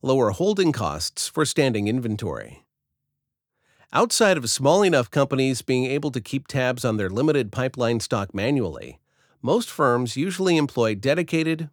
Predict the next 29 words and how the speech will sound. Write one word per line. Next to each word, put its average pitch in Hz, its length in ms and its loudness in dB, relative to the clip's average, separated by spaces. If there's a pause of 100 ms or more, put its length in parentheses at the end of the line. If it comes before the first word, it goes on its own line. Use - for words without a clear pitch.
or 120 180 -4
integrated 135 640 -2
inventory 160 600 -2
management 135 520 -2
software 76 600 -8 (360)
to 143 80 -6
track 185 400 0
and 139 120 2
manage 127 400 2
their 113 140 0
pipeline 98 480 -4
inventory. 95 720 -6 (640)
This 302 160 -2
could 247 240 -2
be 202 140 -6
seen 170 360 2
as 110 140 -2
an 120 140 0
added 120 320 0
expense. - 760 -6 (400)
In 73 140 -10
most 160 240 -4
cases, 120 380 -4
however, 82 520 -8 (340)
it 131 140 -2
is 131 160 -2
an 131 140 0
inevitable 131 720 -2
one, - 280 -12